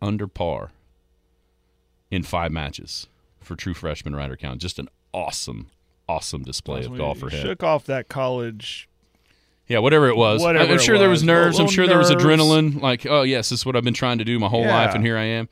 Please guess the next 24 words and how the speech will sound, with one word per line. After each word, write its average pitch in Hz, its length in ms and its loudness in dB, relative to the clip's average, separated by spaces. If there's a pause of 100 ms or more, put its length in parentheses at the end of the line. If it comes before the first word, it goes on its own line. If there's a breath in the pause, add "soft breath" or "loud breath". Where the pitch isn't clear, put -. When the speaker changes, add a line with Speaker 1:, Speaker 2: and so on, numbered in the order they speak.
(420 soft breath)
Speaker 1:
Yeah, 117 180 -8
it 127 60 -2
only 135 200 0
took 131 220 -2
him 117 140 -2
one 110 220 2
of 92 60 0
those, 87 360 -2
Speaker 2:
Yeah. 143 160 -2
Speaker 1:
and 113 60 0
now 98 160 0
he's, 92 360 -6
uh, 90 280 -12
just 92 380 -6
dominant. 80 480 -4 (280)
Uh, 80 40 -8
and, 82 380 -6
and 87 120 -6
honestly, 95 460 -6 (500 soft breath)
uh, 85 60 -6
another 87 300 -4
freshman, 85 400 -6
Luke 85 140 -6
Kluver, 90 520 -6